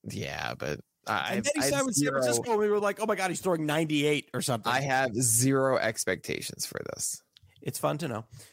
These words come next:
Speaker 2: Um, uh, I, I, I did see this tweet.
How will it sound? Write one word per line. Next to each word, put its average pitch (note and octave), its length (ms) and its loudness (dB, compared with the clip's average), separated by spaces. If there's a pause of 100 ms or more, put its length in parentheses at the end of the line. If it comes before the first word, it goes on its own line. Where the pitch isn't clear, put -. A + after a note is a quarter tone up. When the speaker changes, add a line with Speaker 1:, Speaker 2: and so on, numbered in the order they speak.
(160)
Speaker 2:
Um, D3 560 0 (320)
uh, B2 340 0 (440)
I, F3 200 0
I, D3 180 -4
I D3 160 2
did C#3 360 -2
see F#3+ 300 2
this F3 280 0
tweet. - 480 -2